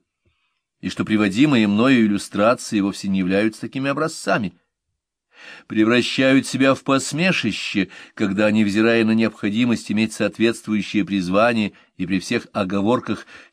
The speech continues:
черпают у Руссо совет ходить на четвереньках, а из Ницше призыв грубо обходиться с собственной матерью. «Надо быть абсурдным, не надо быть одураченным», пишет один из современных авторов.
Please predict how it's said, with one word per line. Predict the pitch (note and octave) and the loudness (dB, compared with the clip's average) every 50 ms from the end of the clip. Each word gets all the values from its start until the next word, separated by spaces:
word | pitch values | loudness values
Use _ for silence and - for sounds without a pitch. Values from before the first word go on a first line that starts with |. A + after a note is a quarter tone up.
| _ | _
черпают | _ - - - - D#3 D#3+ D3 C3 C3 - A2+ G#2+ G2 G#2+ | _ -14 -10 -2 0 2 2 2 0 0 2 2 2 2 2
у | A2 | 0
Руссо | A#2 B2+ B2+ - - - - E3+ F#3 F3+ D#3 C3 - _ | 0 0 -2 -2 -4 -2 0 2 2 2 2 0 -2 _
совет | - - - G#2 G2 F#2+ F#2+ F2 | -14 -8 -4 -2 0 0 -2 -2
ходить | - - F2+ F2 F#2 F2+ - | -6 -6 -6 -4 -4 -4 -4
на | F2+ E2+ | -6 -6
четвереньках, | - - - - F#2 F2+ A2+ D#3 E3 D3+ - - A#2 - - _ _ _ _ _ _ _ | -6 -8 -6 -4 -2 0 2 2 2 0 -2 -8 -14 -16 -18 _ _ _ _ _ _ _
а | - - | -4 0
из | A2+ B2 B2 A2+ A2+ | 2 2 2 2 0
Ницше | C3+ E3 F#3+ F#3+ F3 - - - G#2+ F#2 - - - _ | 0 2 2 2 0 -2 -2 -4 -4 -4 -4 -10 -20 _
призыв | _ - G#2+ G#2+ G2+ G2 A2 A2 G2+ F#2+ | _ -2 0 0 2 2 2 2 2 2
грубо | G2+ A#2+ D3 C3 A2 G2 | 2 2 4 4 2 0
обходиться | F2 - - F#2 E2+ F#2 F#2 - - - | -2 -2 -6 -6 -4 -4 -4 -6 -8 -12
с | E2+ - | -12 -8
собственной | - G2+ E2+ - - - G2 F2 F2 | -8 -8 -8 -8 -8 -6 -4 -2 -2
матерью. | F2 F2+ G#2 C3+ C3+ - A2+ A#2+ A#2+ A2+ - _ _ _ _ _ _ _ _ _ _ _ _ _ _ _ _ | 0 0 -2 -2 -4 -6 -10 -12 -12 -12 -14 _ _ _ _ _ _ _ _ _ _ _ _ _ _ _ _
«Надо | - F2 F2+ G#2+ C#3+ F#3 G#3+ G#3 F#3 G3+ F#3 | -6 -2 0 2 4 4 2 2 2 0 0
быть | E3+ F#3+ F#3+ - F3+ | 0 -2 0 0 0
абсурдным, | F3 - - - - - C3 C3+ D#3 D3 A#2+ A#2 C3+ B2+ A#2 A2 - - - - _ _ | 0 0 -2 -8 -6 0 2 2 2 2 0 0 0 0 0 -2 -6 -16 -20 -20 _ _
не | G2 G2 G2+ G2+ | 0 0 2 2
надо | G2 G#2+ B2 D3 D#3 D3 | 2 2 2 2 2 2
быть | D3+ D#3 D#3 - | 2 2 0 0
одураченным», | - - C#3 C3+ C3 C3 C3 A#2+ A2+ C3 C3 - - A#2+ A2+ A2 G2+ - - _ _ _ _ | -2 -2 -2 0 2 2 2 4 2 2 0 -2 -2 -2 -2 -2 -2 -6 -12 _ _ _ _
пишет | - G2 F#2+ - - - G2 | -2 -2 -2 -2 -2 -4 -4
один | F2+ E2+ G2+ G#2 A2 | -2 -2 -2 -2 -2
из | A2 - | -4 -6
современных | - G2+ F#2+ F#2 F2+ F#2 F#2 F#2+ F#2+ - - | -6 -4 -2 -2 -2 -2 -2 -4 -6 -6 -6
авторов. | F2+ F2+ - - - - - - | -8 -8 -8 -12 -16 -16 -18 -20